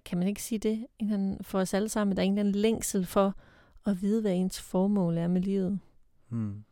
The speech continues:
Speaker 1: Eller sådan, hvad, hvad laver vi egentlig her?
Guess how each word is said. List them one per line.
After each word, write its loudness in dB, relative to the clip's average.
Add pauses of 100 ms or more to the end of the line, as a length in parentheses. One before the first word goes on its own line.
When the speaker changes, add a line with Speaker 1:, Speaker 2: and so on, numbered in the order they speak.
(1080)
Speaker 1:
Eller -2
sådan, 0 (420)
hvad, -2
hvad -2
laver 0
vi -4
egentlig -4
her? -6